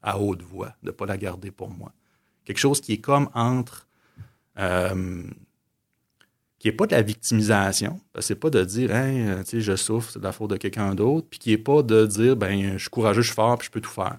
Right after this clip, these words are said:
tu sais, c'est comme entre les deux. C'est de dire, « Ben là, tu sais, là-dessus, je suis blessé, ou ça, ça me fait souffrir. » Puis je suis pas en train d'accuser quelqu'un, puis je suis pas en train de trouver une solution. Je suis juste en train de dire une difficulté d'être que j'ai.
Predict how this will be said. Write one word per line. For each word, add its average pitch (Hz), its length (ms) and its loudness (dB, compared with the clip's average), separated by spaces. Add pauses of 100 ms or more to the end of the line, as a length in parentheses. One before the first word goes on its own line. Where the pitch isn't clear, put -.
(100)
tu 113 80 -10
sais, 113 60 -6
c'est 113 160 -10
comme 147 280 0 (260)
entre 123 320 -2
les 101 280 2
deux. 95 280 -6 (500)
C'est - 140 -10
de 95 40 -8
dire, « 104 240 0
Ben 98 200 0
là, 117 280 4
tu 117 200 -10
sais, - 20 -4
là-dessus, 113 760 -2 (480)
je - 100 -10
suis - 100 -6
blessé, 104 560 2 (300)
ou 101 80 -20
ça, 117 540 4 (120)
ça - 120 -14
me 101 80 -6
fait 101 140 -6
souffrir. » - 420 -6 (400)
Puis - 0 -
je - 60 -20
suis - 80 -16
pas 104 80 -6
en 98 60 -2
train 113 120 -2
d'accuser 95 600 -2
quelqu'un, 175 340 -4
puis 202 40 -8
je - 100 -12
suis - 20 -20
pas - 80 -4
en 110 80 0
train 117 120 -6
de 117 60 -8
trouver 120 360 -2
une 127 80 0
solution. 101 600 -8
Je - 100 -20
suis 101 80 -12
juste 117 180 -8
en 98 80 -4
train 117 180 -6
de 104 160 0
dire 113 640 4 (400)
une 98 140 -4
difficulté 101 640 -8
d'être 104 480 0
que 98 260 -4
j'ai. 95 400 -4